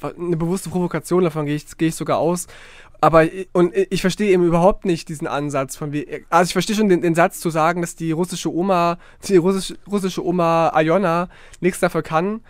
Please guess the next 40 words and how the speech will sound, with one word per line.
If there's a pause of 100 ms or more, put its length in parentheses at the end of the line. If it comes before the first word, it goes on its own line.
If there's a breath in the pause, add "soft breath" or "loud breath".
(140 soft breath)
für
den
Krieg,
aber
trotzdem
legitimierst
du
ja
irgendwie
was,
ne,
wenn
du
dahin
fährst. (540 soft breath)
Weil
aktuell
ist (100)
es
ja,
ja
so,
dass
die
Russen
und
Russinnen
in,
äh,
in
ihrem
Land (500 soft breath)
keine
Touri-,
oder
kaum
Touristen
gerade
sehen
und